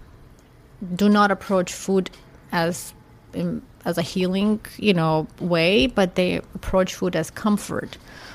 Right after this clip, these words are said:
And that's where we wanna find out what is it missing in,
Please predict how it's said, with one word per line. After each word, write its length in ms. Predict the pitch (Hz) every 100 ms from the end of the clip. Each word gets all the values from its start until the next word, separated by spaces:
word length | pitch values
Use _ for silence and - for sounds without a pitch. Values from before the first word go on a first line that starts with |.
| - - - - 190
And 460 | 185 175 170 170
that's 480 | 190 185 190 - -
where 340 | 190 180 170 160
we 200 | 170 165
wanna 260 | 175 175
find 420 | 170 - 175 175 185
out 240 | 180 170
what 200 | 180 190
is 220 | 196 175
it 160 | 175 -
missing 560 | 180 196 - 190 175 165
in, 320 | 156 156